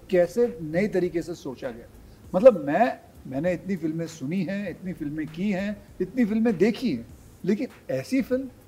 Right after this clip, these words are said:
मेरी, मेरी समझ की, मतलब अगर आपने ट्रेलर देखा होगा, मुझे नहीं लगता कुछ ज़्यादा लोगों को समझ में आया कि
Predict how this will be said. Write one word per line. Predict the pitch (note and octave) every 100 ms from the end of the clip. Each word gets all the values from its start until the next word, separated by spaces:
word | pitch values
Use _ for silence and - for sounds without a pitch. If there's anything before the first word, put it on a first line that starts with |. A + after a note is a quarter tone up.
| - - - - - - - - D3+
मेरी, | G#3
मेरी | G#3 F#3+ A#3+
समझ | F#3+ F3+
की, | F3+
मतलब | D#3+ F3+ D3+
अगर | D#3
आपने | D3 C#3 D#3
ट्रेलर | E3 D3 E3
देखा | F3 E3 F#3
होगा, | G#3
मुझे | A#3 D#3 D#3+
नहीं | C4 D#4
लगता | G#3+ - A#3
कुछ | A#3 E3
ज़्यादा | C#3 C#3+ F3
लोगों | D#3 F3+
को | G3 G#3
समझ | C#3+ C#3 E3
में | F#3 F3 D3+
आया | C#3 F#3
कि | F#3 A#3+ B3